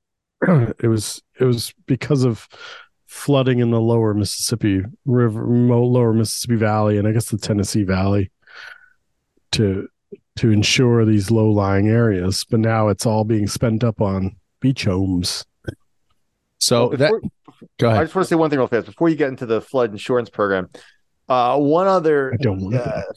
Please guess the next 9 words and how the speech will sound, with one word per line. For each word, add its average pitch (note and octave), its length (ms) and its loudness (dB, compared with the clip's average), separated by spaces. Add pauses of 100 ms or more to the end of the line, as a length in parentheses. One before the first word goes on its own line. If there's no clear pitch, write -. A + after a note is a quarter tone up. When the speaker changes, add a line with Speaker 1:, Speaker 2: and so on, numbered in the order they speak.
Speaker 3:
fun C#3 180 0
fact B2 360 -2
about G2 300 -4
flood, G#2+ 360 -2 (840)
flooding. A2 420 -2 (800)
Uh, A#2+ 320 0
so C3+ 680 0 (1080)
coastal F#3+ 800 0
Louisiana A#2+ 920 0